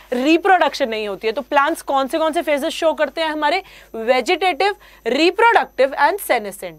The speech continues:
एनुअल और बाइनियल क्या होते हैं? एनुअल प्लांट्स वो होते हैं जो साल में एक ही बारी जो है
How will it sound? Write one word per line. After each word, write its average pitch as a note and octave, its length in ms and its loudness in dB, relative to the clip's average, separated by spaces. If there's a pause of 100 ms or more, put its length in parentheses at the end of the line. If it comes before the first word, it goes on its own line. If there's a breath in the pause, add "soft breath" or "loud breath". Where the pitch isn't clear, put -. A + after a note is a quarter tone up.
(680 soft breath)
एनुअल E4+ 480 4
और A4+ 100 4
बाइनियल D4+ 520 2
क्या E4 140 4
होते C4+ 240 2
हैं? D4 320 2
एनुअल F4 240 2
प्लांट्स F4 300 0
वो E4 120 -2
होते D4+ 220 0
हैं D#4+ 280 0 (280 loud breath)
जो G4+ 220 0 (220)
साल D4 240 4
में F#4+ 100 0
एक D4 260 0
ही F4+ 120 2
बारी D4 320 2
जो B3+ 140 0
है D4+ 220 2